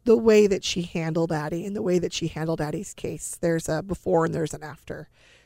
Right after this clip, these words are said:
She sat us down and she gave us all this paperwork. And she said, "You need to go through this paperwork.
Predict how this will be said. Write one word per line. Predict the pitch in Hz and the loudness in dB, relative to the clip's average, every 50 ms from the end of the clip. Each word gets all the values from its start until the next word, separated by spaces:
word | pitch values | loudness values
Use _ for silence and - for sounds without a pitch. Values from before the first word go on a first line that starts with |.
| _ _ _ | _ _ _
She | _ - - - - 208 190 | _ -8 -8 -2 0 0 0
sat | - - 262 247 240 | 2 4 4 6 6
us | 214 190 - | 4 2 0
down | - 170 156 131 - 160 | -4 -6 -6 -6 -10 -12
and | 160 - | -14 -14
she | - - 180 | -12 -12 -6
gave | - 190 170 170 175 | -2 -2 -2 0 -2
us | 170 170 - - - - | -4 -4 -6 -10 -10 -6
all | - 226 226 214 | 0 0 2 2
this | 196 185 - | 0 -2 -2
paperwork. | - 170 160 - - - - _ _ _ _ _ _ _ _ _ _ _ - | -4 -6 -6 -8 -14 -16 -20 _ _ _ _ _ _ _ _ _ _ _ -6
And | 202 190 160 | -6 -6 -6
she | - - 165 | -6 -8 -8
said, | - - 160 156 160 - | -6 -4 -6 -6 -4 -4
"You | 175 | 0
need | 175 180 180 | 0 2 2
to | 170 170 | 2 2
go | 180 165 156 | 2 2 2
through | - - - 175 170 170 | 0 -2 -2 0 0 0
this | 160 165 - | -2 -2 -2
paperwork. | - 185 170 - 170 170 175 160 160 | -2 -2 0 -2 0 0 0 0 0